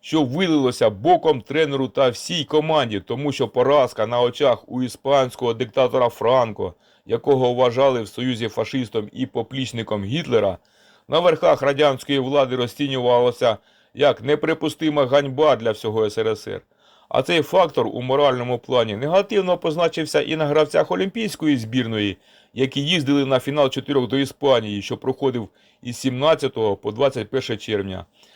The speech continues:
А це були Урушадзе, Шестерньов, Глотов, Мудрик, Анічкін, Корнєєв, Малафєєв та Копаєв. Майже весь основний склад олімпійців, якому грати вже двадцять восьмого червня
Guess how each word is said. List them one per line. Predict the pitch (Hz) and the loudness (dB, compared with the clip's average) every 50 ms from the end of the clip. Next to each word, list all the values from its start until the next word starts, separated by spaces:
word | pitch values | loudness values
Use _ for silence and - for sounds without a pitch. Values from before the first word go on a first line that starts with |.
| _ - | _ -4
А | - 120 | -2 -2
це | 117 - 151 | 0 2 2
були | 135 127 135 131 127 | 2 2 2 -2 -2
Урушадзе, | 120 - - 131 135 139 135 - - 170 165 156 139 120 120 135 120 110 | -4 -4 -4 -2 -2 -2 -2 0 2 2 4 4 2 2 0 -2 -2 -2
Шестерньов, | - - 147 135 - - 135 131 123 131 143 156 147 135 123 104 95 92 92 | -4 -4 -4 -4 -4 -2 -4 -4 -4 -4 -2 0 0 0 0 -2 -6 -14 -10
Глотов, | 110 131 151 160 151 143 - 135 123 113 104 92 | -8 -4 0 0 0 0 0 -2 -4 -4 -4 -8
Мудрик, | 101 120 151 165 151 123 131 131 131 - - - - | -8 -4 -2 0 0 0 0 0 -2 -2 -4 -8 -2
Анічкін, | - 151 151 143 139 139 131 117 - - 123 117 107 | 2 4 4 4 2 -2 -6 -8 -8 -10 -10 -10 -6
Корнєєв, | - 123 127 143 151 147 143 135 123 104 | -4 -4 -4 -2 -2 -2 -2 -2 -2 -2
Малафєєв | 104 113 117 123 123 - - 135 127 117 107 | 0 0 2 2 2 0 -2 -2 -2 -2 -2
та | - 113 | -4 -4
Копаєв. | - 117 104 - 113 107 101 98 92 87 _ _ _ _ _ _ _ _ _ | -4 -4 -4 0 0 0 0 0 -2 -6 _ _ _ _ _ _ _ _ _
Майже | - 113 139 147 139 127 123 120 | -2 2 4 4 4 4 2 0
весь | 117 120 151 165 151 135 - - | 0 2 4 4 4 2 0 -4
основний | 123 131 131 - 135 135 143 143 131 | -4 -4 -4 -2 -4 -4 -4 -4 -6
склад | - - - 131 143 131 123 - | -6 -6 -4 0 0 0 0 0
олімпійців, | 135 139 143 143 135 165 151 120 - - 101 90 - _ _ _ _ _ _ | -4 -4 -4 -8 -8 -8 -8 -8 -8 -8 -10 -10 -12 _ _ _ _ _ _
якому | - 123 131 - 165 160 147 131 120 | -4 -2 -2 0 0 0 2 2 2
грати | 127 143 147 139 - 123 | 4 4 4 4 2 0
вже | 120 123 123 | -4 -4 -4
двадцять | 107 123 143 135 - 123 113 | -2 0 -2 -2 -2 -4 -6
восьмого | 143 180 196 - 160 160 147 131 127 | -4 -2 -2 -2 0 0 0 0 0
червня | - 131 123 110 110 107 104 101 | 0 -4 -4 -4 -4 -4 -6 -6